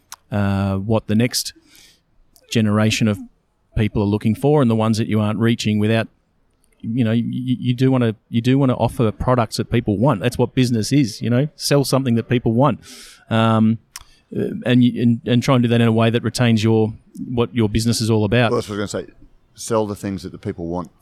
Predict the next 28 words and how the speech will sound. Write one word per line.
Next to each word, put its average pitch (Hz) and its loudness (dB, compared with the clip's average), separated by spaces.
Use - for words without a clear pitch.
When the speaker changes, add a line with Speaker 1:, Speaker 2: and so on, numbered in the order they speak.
Speaker 2:
from 85 -8
you 95 -4
was 87 -6
the 87 -6
last 95 -2
two 147 2
Speaker 1:
Yes. 139 4
Speaker 2:
words 98 -2
I 110 2
was 95 -2
gonna 101 0
add 104 2
from 95 -8
that. 85 -10
Speaker 1:
Yeah, 110 0
exactly, 113 -2
exactly. 104 -4
Um, 139 2
this 151 0
is 143 0
sort 135 2
of 117 0
going 120 2
back 113 0
half 120 2
a - -2
step, 113 -2
but, 120 0